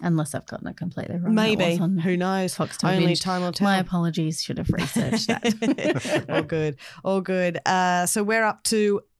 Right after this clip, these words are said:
Speaker 2: number three, one that I almost left off this list, and I had to then rearrange my list once I
Speaker 1: Oh,
Speaker 2: remembered
Speaker 1: no.
Speaker 2: that I'd watched it. It was the, uh, the, the series, the H B O series of The Last of Us,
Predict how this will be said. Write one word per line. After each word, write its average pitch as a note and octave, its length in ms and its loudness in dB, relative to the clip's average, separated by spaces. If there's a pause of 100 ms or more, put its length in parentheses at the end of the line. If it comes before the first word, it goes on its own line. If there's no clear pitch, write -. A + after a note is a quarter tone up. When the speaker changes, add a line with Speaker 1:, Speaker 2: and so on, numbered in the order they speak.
(120)
Speaker 2:
number A#3 360 4
three, A3+ 460 0
one B3 280 2
that C4 100 2
I A3 260 2
almost C#4 760 4
left F#3 380 -2 (160)
off A3+ 300 0
this G#3 280 0
list, D#3 400 0
and F3+ 120 2
I F3+ 60 0
had F#3+ 280 0
to G#3 80 2
then F#3 240 2
rearrange F3+ 840 2
my D#3 160 2
list D#3 320 0
once F3 300 2
I - 80 4
Speaker 1:
Oh, - 40 4
Speaker 2:
remembered D#3+ 320 2
Speaker 1:
no. D#4 80 2
Speaker 2:
that F3 80 2
I'd D#3 180 0
watched - 340 0
it. C3 160 0 (300)
It A#3+ 80 2
was A#3+ 260 0
the, B3+ 320 4
uh, A#3+ 220 2
the, A3 220 -2
the A#3 120 0
series, B3 540 2
the - 140 -2
H G#3 200 0
B A3 120 2
O G#3 60 4
series G#3+ 420 2
of G#3 100 -4
The G#3+ 100 2
Last A3 340 0
of A#3 120 0
Us, - 380 -4